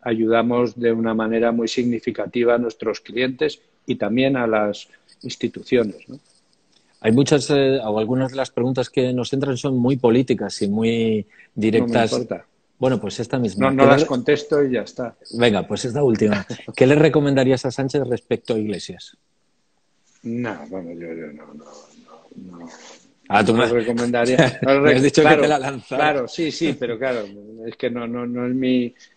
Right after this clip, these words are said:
Speaker 1: no es mi tema ni mi terreno, ni, ni quiero darle consejos al presidente Sánchez, ¿no? O sea, mm,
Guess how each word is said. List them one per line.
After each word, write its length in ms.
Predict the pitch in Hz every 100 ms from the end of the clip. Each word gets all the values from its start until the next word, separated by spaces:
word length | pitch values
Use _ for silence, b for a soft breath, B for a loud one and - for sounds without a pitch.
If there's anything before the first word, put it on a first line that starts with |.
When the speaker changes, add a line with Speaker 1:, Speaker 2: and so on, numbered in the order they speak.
| -
Speaker 1:
no 120 | 127
es 80 | 135
mi 220 | 139 131
tema 340 | 123 127 127 131
ni 180 | 127 120
mi 280 | 120 117
terreno, 720 | 107 113 107 127 127 131 139 - _ _ _
ni, 480 | - 123 117 113 113
ni 220 | 110 110
quiero 640 | 107 117 117 117 110 104 104 _ _ _
darle 360 | 104 117 113 110
consejos 560 | 113 - 123 - 113
al 180 | 113 104
presidente 640 | - 107 107 107 107 95
Sánchez, 460 | 92 110 107 - - 85
¿no? 240 | 120 117
O 40 |
sea, 340 | 95 110 104 98 b b _
mm, 320 | 120 120 117